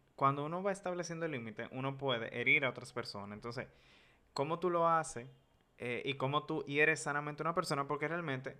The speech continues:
eh, va a haber una herida cuando tú cortas algún tipo de relación, porque tu nuevo tieto, eh, tiene nuevos límites. Entonces,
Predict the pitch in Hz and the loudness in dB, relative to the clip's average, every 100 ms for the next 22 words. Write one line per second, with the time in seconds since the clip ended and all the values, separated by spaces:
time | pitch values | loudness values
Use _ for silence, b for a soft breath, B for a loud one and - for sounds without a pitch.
0 | _ _ _ _ 131 127 160 214 190 180 | _ _ _ _ -4 0 0 0 0 -4
1 | 123 107 107 110 113 110 127 131 127 123 | -4 -4 -6 -6 -8 -6 -6 4 4 4
2 | 107 - - - - 113 113 110 113 117 | -2 -10 -14 -16 -12 -10 -8 -8 -6 -2
3 | 113 113 113 107 110 101 104 _ _ - | -2 -2 -6 -6 -8 -10 -12 _ _ 0
4 | 117 113 - 113 113 110 - - - 123 | 2 2 0 -2 -2 -6 -8 -14 -4 -4
5 | 123 127 139 160 180 147 135 160 - _ | 2 4 4 4 -2 -4 -6 -10 -16 _
6 | _ _ _ _ _ - 120 117 113 113 | _ _ _ _ _ -8 -2 -2 -2 -4
7 | 113 - - _ _ 147 151 151 139 131 | -8 -12 -16 _ _ 0 2 0 0 -2
8 | 120 139 123 107 110 107 120 123 127 120 | -2 -6 -8 -8 -14 -12 -8 -6 -4 -6